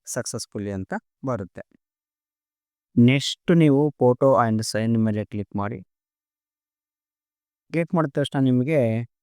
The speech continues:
ಈ ರೀತಿಯಾಗಿರ್ತಕ್ಕಂಥ ಒಂದು ಪೇಜ್ ಓಪನ್ ಆಗುತ್ತೆ. ಇಲ್ಲಿ ಫೋಟೋ ಚೂಸ್, ಚೂಸ್ ಫೈಲ್ ಅಂತಿದೆ, ನೆಕ್ಸ್ಟ್ ಅಪ್ಲೋಡ್ ಮಾಡಬೇಕು, ಇನ್ನು ಜೊತೆಗೆ ಸಿಗ್ನೇಚರು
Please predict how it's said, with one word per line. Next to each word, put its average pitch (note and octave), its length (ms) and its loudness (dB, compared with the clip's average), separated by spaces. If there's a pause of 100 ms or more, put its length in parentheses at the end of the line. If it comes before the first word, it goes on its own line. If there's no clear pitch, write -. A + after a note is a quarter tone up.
(160)
ಈ C3 120 2
ರೀತಿಯಾಗಿರ್ತಕ್ಕಂಥ A2+ 840 2
ಒಂದು G#2+ 500 -2 (320)
ಪೇಜ್ A2+ 220 2
ಓಪನ್ G#2+ 260 0
ಆಗುತ್ತೆ. G#2+ 300 -4 (720)
ಇಲ್ಲಿ A#2+ 140 2
ಫೋಟೋ B2 420 4
ಚೂಸ್, A#2+ 480 -4
ಚೂಸ್ A2+ 280 -4
ಫೈಲ್ A2 260 0
ಅಂತಿದೆ, A2 360 -2 (160)
ನೆಕ್ಸ್ಟ್ G#2+ 240 -4
ಅಪ್ಲೋಡ್ A2 320 0
ಮಾಡಬೇಕು, G#2 440 -4
ಇನ್ನು A2 400 -2
ಜೊತೆಗೆ C3+ 320 -6
ಸಿಗ್ನೇಚರು A2+ 640 -2